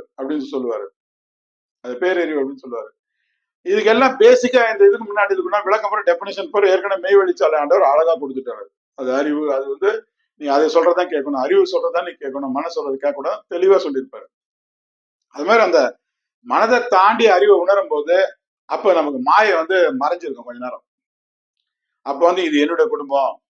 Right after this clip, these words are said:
என்னுடைய சொத்து, என்னுடைய உடல், இன்னும் நான் சம்பாதிக்கணும், அவனை பாரு, அவன் நம்மளோட அதிகமா சம்பாதிக்கிறான், நம்ம விட புகழா இருக்கிறான், நாம அதை மாதிரி மாறணும், நம் கட்டளை கீழ்ப்படிந்து நம் பேச்சு கேட்பவர்கள் நிறைய பேர் இருக்கணும்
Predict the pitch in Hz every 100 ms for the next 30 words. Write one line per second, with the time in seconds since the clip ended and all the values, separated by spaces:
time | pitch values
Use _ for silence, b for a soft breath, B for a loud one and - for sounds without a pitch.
0 | 127 160 160 147 143 - 151 135 131 151
1 | 165 147 135 143 131 _ _ _ _ -
2 | 214 196 165 156 156 165 147 139 143 127
3 | _ 135 170 196 190 180 160 143 135 135
4 | 170 170 147 147 156 147 143 139 123 127
5 | 123 _ _ - 147 196 202 202 202 196
6 | 170 151 131 131 120 - 143 214 220 185
7 | 160 180 143 139 143 135 131 _ _ -
8 | 139 220 214 190 220 220 220 202 208 196
9 | 175 202 185 160 185 208 214 190 180 175
10 | 160 190 - 160 185 - 165 143 139 143